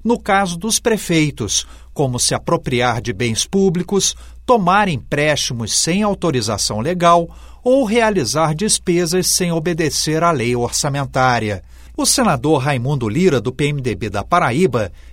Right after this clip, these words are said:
disse ter sido surpreendido com o fato de que a responsabilidade dos secretários municipais não está também prevista na legislação.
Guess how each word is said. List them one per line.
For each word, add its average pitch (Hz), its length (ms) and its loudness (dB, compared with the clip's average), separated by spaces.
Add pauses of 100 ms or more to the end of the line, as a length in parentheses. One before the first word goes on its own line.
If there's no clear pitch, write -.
disse 247 400 0
ter - 260 -2
sido 120 380 -2
surpreendido 190 920 -2
com 233 180 -2
o 214 40 0
fato 202 440 -2
de 160 120 -4
que 135 160 -4
a 117 60 0
responsabilidade 131 1120 -2
dos 127 240 -4
secretários 113 600 -4
municipais 147 920 -2 (300)
não 262 400 2
está 180 380 0
também 147 420 -2
prevista 139 600 -4
na 147 100 -2
legislação. 165 800 2